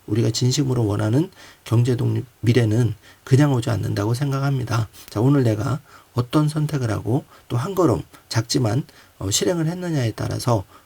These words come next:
어, 결정이 된다고 생각을 하고요. 그런 선택은 남이 해줄 수 있는 게 아니라 오직 내가 할 수 있고 그 결과에 대한 과실 또 책임도 내가 진다는 거를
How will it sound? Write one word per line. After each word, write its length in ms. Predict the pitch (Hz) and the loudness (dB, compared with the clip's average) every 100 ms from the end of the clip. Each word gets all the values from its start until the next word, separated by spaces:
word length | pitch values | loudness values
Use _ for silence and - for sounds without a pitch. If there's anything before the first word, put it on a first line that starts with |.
| _ | _
어, 120 | 113 | -12
결정이 360 | - 113 127 120 | -2 0 2 0
된다고 340 | 101 107 107 | -2 -4 -4
생각을 380 | 110 135 120 120 | -4 -4 -4 -4
하고요. 440 | 147 139 107 117 180 - - - - | -4 -2 -2 -2 -4 -14 -20 -20 -6
그런 240 | - 165 | 2 2
선택은 580 | 175 220 240 160 117 104 - _ _ _ | 2 -6 -4 -2 -2 -2 -6 _ _ _
남이 400 | - 135 156 - 143 | 2 4 2 0 -2
해줄 200 | 151 156 | -2 -2
수 120 | - | -2
있는 180 | 127 131 | -2 -2
게 80 | |
아니라 480 | 131 104 92 90 139 - _ - | -2 -2 -2 -2 -4 -6 _ 0
오직 240 | 120 139 | 2 2
내가 440 | 98 87 95 117 156 _ | 0 -2 -2 -4 -4 _
할 140 | - 165 | -8 -2
수 140 | - | 0
있고 380 | 110 - 123 101 - - - | 0 0 -2 -2 -6 -20 -4
그 200 | 127 117 | 0 2
결과에 400 | 117 113 113 110 | 2 0 0 0
대한 260 | 110 135 | -2 -4
과실 440 | 151 104 107 90 78 - _ _ | -2 0 2 0 -2 -10 _ _
또 240 | 123 143 160 _ | 0 0 -2 _
책임도 580 | - 240 220 165 95 95 - _ | -8 -4 -2 0 -2 -2 -8 _
내가 240 | 107 104 | -4 -2
진다는 400 | 110 107 107 104 | -4 -4 -4 -4
거를 300 | 98 101 139 | -4 -4 -4